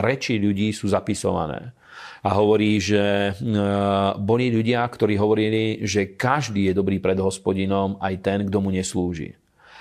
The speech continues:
A to trošku zaváňa takými určitými modernými formami kresťanstva, pretože vždycky v histórii toto existovalo, že boli ľudia, ktorí snažili sa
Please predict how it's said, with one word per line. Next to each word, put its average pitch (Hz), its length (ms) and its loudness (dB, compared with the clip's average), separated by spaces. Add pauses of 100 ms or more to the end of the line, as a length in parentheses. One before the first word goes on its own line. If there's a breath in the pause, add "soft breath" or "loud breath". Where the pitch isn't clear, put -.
(180 loud breath)
A 98 160 -2
to 139 480 2
trošku 123 360 -2
zaváňa 113 680 2
takými 101 480 0
určitými 101 1040 0 (600 loud breath)
modernými 107 880 2
formami 101 480 0
kresťanstva, 98 800 -2
pretože 101 320 -4
vždycky 104 400 -2
v 104 120 0
histórii 107 440 0
toto 95 240 -2
existovalo, 104 640 0
že 95 160 -2
boli 101 240 0
ľudia, 107 480 0 (400 loud breath)
ktorí 101 520 2 (560)
snažili 113 600 -2
sa 104 600 0